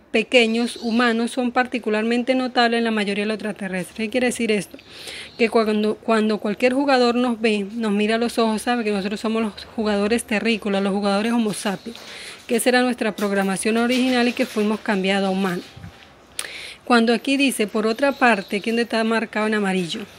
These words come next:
Por otra parte, los liranos que visitaron la tierra fueron tratados como dioses por los terrícolas. Esto es mentira. Ellos nunca visitaron la tierra y nosotros nunca los tratamos como dioses.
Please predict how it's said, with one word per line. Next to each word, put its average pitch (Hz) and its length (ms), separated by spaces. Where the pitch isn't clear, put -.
Por 214 120
otra 247 320
parte, 220 520
los 233 100
liranos 233 400
que 277 100
visitaron 247 540
la 247 100
tierra 233 300
fueron 220 260
tratados 214 380
como 247 280
dioses 240 360
por 240 120
los 202 140
terrícolas. 196 540
Esto - 180
es 185 160
mentira. 190 680
Ellos 202 220
nunca 294 300
visitaron 240 420
la 233 120
tierra 220 280
y 220 40
nosotros 196 420
nunca 277 520
los 226 140
tratamos 190 480
como 180 320
dioses. 185 500